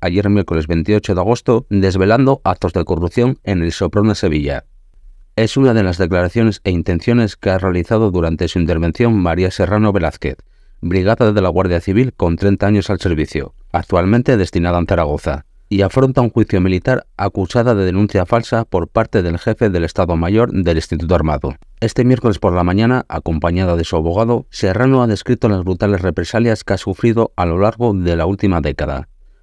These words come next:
por haber denunciado un supuesto caso de corrupción en la Seprona de Sevilla, y que están relacionadas con irregularidades en la tramitación de denuncias sobre el comercio legal de productos pesqueros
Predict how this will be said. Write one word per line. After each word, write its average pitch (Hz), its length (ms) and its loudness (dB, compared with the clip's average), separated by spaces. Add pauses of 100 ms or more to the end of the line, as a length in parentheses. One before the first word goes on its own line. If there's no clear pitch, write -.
(120)
por 78 160 0
haber 87 240 0
denunciado 95 560 2
un 101 100 2
supuesto 85 460 -2
caso 104 240 0
de 92 100 0
corrupción 90 540 0
en 87 160 -4
la 85 100 -4
Seprona 113 460 0
de 104 80 0
Sevilla, 76 540 -2 (420)
y 101 140 0
que - 80 -2
están 113 240 2
relacionadas 107 680 0
con 85 340 -2
irregularidades 82 960 0
en 90 80 -2
la 82 60 -2
tramitación 85 540 0
de 104 80 2
denuncias 107 460 0
sobre 82 240 0
el 80 60 -2
comercio 95 400 0
legal 92 420 0
de 85 160 0
productos 92 460 -2
pesqueros 117 580 -2